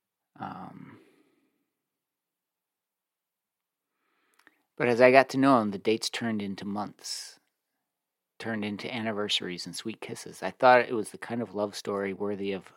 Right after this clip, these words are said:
my family's legacy, a romance novel in the real world. It had the perfect meet cute, the most charming love interest,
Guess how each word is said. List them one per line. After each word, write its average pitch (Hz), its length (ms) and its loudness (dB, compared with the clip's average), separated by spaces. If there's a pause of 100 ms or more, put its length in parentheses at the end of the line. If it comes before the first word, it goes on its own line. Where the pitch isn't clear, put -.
(200)
my - 140 -6
family's 104 480 -8
legacy, 92 480 -8
a 87 80 -12
romance 107 540 -6
novel 95 420 -8 (540)
in 104 140 -4
the 92 120 -4
real 110 340 2
world. 131 500 -8 (360)
It 123 80 2
had 113 140 4
the 107 80 2
perfect - 560 4
meet 117 320 0
cute, - 520 -6 (120)
the 117 80 0
most 110 280 -2
charming 131 440 2
love 110 240 -4
interest, - 540 -10